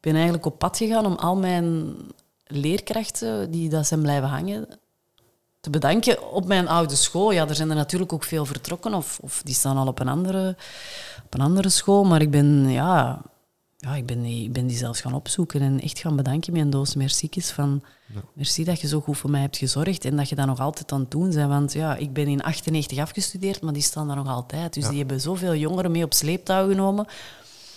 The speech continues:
Speaker 1: En ook, eh, mevrouw Van der Stokken, die mij boekhouden gaf in het zesde middelbaar, die heb ik ontmoet.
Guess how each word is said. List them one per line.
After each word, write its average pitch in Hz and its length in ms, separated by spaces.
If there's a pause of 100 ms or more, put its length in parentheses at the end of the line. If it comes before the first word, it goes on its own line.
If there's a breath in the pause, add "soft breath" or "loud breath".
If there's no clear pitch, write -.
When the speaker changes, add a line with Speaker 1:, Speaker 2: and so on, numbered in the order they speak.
(380 loud breath)
Speaker 1:
En 156 140
ook, 190 180
eh, 185 260
mevrouw 160 320
Van 147 140
der 139 80
Stokken, 185 400
die 165 180
mij 147 300
boekhouden 180 420
gaf 175 140
in 156 100
het 139 100
zesde 143 260
middelbaar, 185 460
die 190 100
heb 175 80
ik - 80
ontmoet. 180 520